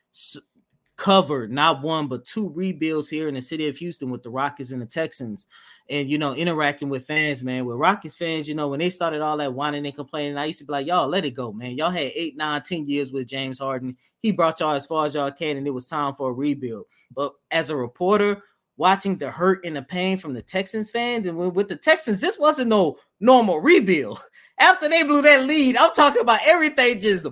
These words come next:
blew up. <laughs> And I'm like, I, I, and look, and I know I haven't been around too many rebuilds and too many teams and all this other stuff,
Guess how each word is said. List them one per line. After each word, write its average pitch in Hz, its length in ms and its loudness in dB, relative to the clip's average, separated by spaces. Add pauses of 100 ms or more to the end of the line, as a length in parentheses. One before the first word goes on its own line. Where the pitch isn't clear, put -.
(100)
blew 277 560 6 (160)
up. 359 440 10
<laughs> - 460 0
And 247 400 6 (280)
I'm 392 260 10
like, 247 440 10 (840)
I, 339 420 8
I, 294 200 6 (260)
and 285 160 6
look, 254 180 4
and 226 120 0
I 302 120 6
know 294 220 6
I 254 140 10
haven't 254 260 2
been 226 140 2
around 202 380 2
too 254 180 -2
many 226 220 -2
rebuilds 208 580 0
and 160 120 -6
too 240 160 -8
many 208 260 -2
teams 208 380 -6
and 185 100 -2
all 190 160 0
this 190 160 -6
other 190 180 -6
stuff, 185 380 -2